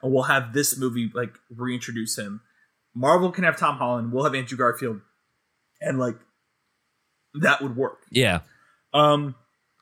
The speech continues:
Speaker 1: however, it looks definitely like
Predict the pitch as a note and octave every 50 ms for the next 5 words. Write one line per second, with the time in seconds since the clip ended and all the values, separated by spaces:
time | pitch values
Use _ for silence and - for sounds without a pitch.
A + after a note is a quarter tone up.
0 | _ _ _ _ _ _ _ _ _ _ _ _ _ _ _ _ _ _ _ _
1 | _ _ _ _ D#3+ E3 G#3 G#3+ E3 D3 C#3 B2 A#2 - _ _ _ _ _ _
2 | _ _ _ _ _ C#3 B2 C3+ D#3+ G3 F#3 - - - - D#3 D3+ D3+ - D3+
3 | C#3+ C3 B2 A2+